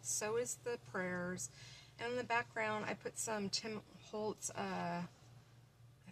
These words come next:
think they're called alloys, and it's really shimmery. And I don't know if that's showing up in there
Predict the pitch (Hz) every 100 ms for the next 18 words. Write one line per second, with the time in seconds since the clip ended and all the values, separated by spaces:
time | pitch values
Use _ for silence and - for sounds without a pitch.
0 | - 254 - 190 - 175 175 - 170 175
1 | 170 175 170 175 - - - - - 208
2 | 196 190 196 208 - - 196 214 226 208
3 | 190 - 190 180 180 180 180 - - -
4 | - 190 180 180 190 202 - 196 185 -
5 | - - 202 190 180 175 170 190 185 185
6 | 185